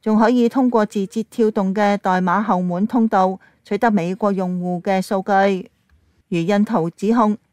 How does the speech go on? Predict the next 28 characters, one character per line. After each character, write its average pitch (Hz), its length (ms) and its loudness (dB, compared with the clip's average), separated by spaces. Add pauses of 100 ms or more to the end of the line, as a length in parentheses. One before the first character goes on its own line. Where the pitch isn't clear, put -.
字 233 160 -2
節 247 160 -6
跳 247 240 0
動 208 240 0
宣 269 200 -4
傳 208 180 -2
民 165 220 -4
族 196 140 -6 (100)
主 - 140 -10
義 214 240 -2
嘅 196 240 0
內 185 260 -2
容， 170 220 -2 (300)
用 190 160 0
於 226 160 2
增 226 260 2
加 220 160 2
對 208 220 -2
字 - 200 -10
節 196 180 -8
跳 208 220 -2
動 180 240 -4
網 175 240 -2
站 175 280 -2
嘅 190 180 0
參 220 260 -2
與 180 160 -2
度， 180 320 0